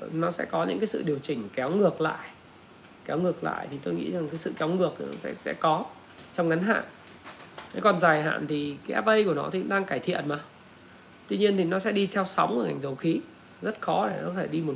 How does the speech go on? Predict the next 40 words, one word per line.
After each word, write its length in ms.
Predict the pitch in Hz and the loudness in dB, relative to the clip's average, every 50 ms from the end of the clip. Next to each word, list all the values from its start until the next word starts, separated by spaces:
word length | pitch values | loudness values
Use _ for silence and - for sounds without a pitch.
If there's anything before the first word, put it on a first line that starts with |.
| 127 131 | -4 -6
mình. 140 | 127 120 113 117 - - - - - - - - - - - - - - - - | -8 -8 -10 -14 -18 -20 -20 -20 -20 -20 -20 -20 -20 -20 -20 -20 -20 -18 -10 -6
Các 80 | - 175 | -2 -2
bạn 240 | 180 - - - 143 - | 0 -2 -2 -4 -4 -2
cứ, 360 | 156 156 170 180 180 180 180 175 | -2 0 0 0 -2 -4 -6 -6
cứ, 220 | - 180 180 175 175 - | -6 -6 -6 -6 -8 -6
cứ 320 | 185 - - 180 175 170 170 - - - - - - - - - - - - - | -6 -4 -4 -4 -4 -6 -8 -12 -14 -14 -14 -14 -14 -14 -18 -20 -20 -20 -12 -6
lưu 200 | 165 170 170 160 | -4 0 0 2
ý 140 | 151 151 160 170 | 2 0 0 -2
cái 80 | 196 | -2
việc 180 | 170 160 - - | -2 -4 -4 -4
này. 200 | 120 117 110 107 - - - - - - - - - - - - - - - - - - - - - - - - - - - - - - - - - - - - - - - - - - - - - - - - - - - - - - - - - - - - - - - - - - | -6 -8 -8 -10 -14 -18 -20 -20 -20 -20 -20 -20 -20 -20 -20 -20 -20 -20 -20 -20 -20 -20 -20 -20 -20 -20 -20 -20 -20 -20 -20 -20 -20 -20 -20 -20 -20 -20 -20 -20 -20 -20 -20 -20 -20 -20 -20 -20 -20 -20 -20 -20 -18 -18 -18 -18 -18 -20 -20 -20 -20 -18 -18 -18 -18 -18 -18 -16 -14 -10
Đấy, 180 | 135 127 139 151 180 | -10 -8 -6 -4 -4
thì 60 | 190 | 2
tương 220 | 165 - 214 208 | 4 4 4 6
tự 160 | 185 220 208 | 6 4 4
như 140 | - 190 190 | 4 4 4
vậy 220 | 180 190 - - - | 4 4 2 0 0
thì 140 | 151 147 143 139 139 - - - - - - - - - | -2 -4 -6 -6 -10 -14 -18 -20 -20 -20 -20 -20 -12 -6
các 100 | - 185 | -4 -2
bạn 160 | 185 - - | 0 0 0
hoàn 220 | 156 170 151 147 - | 0 0 0 0 0
toàn 240 | 156 143 143 139 | -2 -2 -2 -2
có 80 | 135 156 | -2 -2
thể 140 | 165 190 151 | -2 -2 -2
thấy 200 | - 139 135 147 | -2 -2 -4 -4
những 120 | 170 202 | -4 -4
cái 100 | 226 240 - | -4 -2 -2
cổ 80 | - | -2
phiếu 140 | 131 131 147 | -2 -2 -2
ngành 160 | 170 185 165 | 0 0 0
dầu 160 | 151 147 135 139 | 0 -2 -2 -2
khí 120 | 151 151 | -4 -6
khác 240 | 151 - 254 277 320 - | -2 -2 -2 -2 -2 -4
cũng, 200 | - 76 - - - | -6 -8 -8 -8 -8
cũng, 80 | - - - 196 | -8 -10 -8 -8
cũng 140 | - - 202 | -8 -4 -2
biến 140 | 196 185 180 | -2 -2 0
động 180 | 233 - - | -2 -2 -2
như 60 | 190 | -2
thế. 220 | 180 190 180 180 | -2 -2 -2 -4